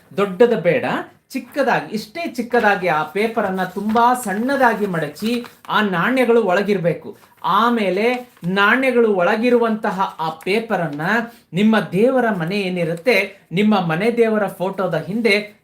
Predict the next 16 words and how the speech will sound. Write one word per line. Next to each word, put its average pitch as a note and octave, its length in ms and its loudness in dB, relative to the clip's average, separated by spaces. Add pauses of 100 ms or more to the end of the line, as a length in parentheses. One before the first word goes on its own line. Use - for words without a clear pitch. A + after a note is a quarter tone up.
ಬಚ್ಚಿಟ್ಟು G#3+ 460 -2
ಬಿಡಿ. A2 280 -10 (260)
ಎಷ್ಟು A3+ 460 0
ದಿವಸ A#3+ 220 -2 (120)
ಬಚ್ಚಿಡಬೇಕು F3 760 -2
ಅಂತಂದ್ರೆ A3 720 0 (100)
ನೀವು A3+ 260 4
ಸರಿಸುಮಾರು G3+ 1040 -2 (220)
ಒಂದು G#3+ 280 4
ಮೂರು G#3+ 440 4
ತಿಂಗಳು, D#3+ 560 -8 (240)
ತೊಂಬತ್ತು G#3+ 680 0
ದಿನವಾದ್ರೂ G#3+ 600 0
ಆ F#3 280 -4
ಪೇಪರ್ F#3 420 -2
ಅನ್ನ F#3 160 0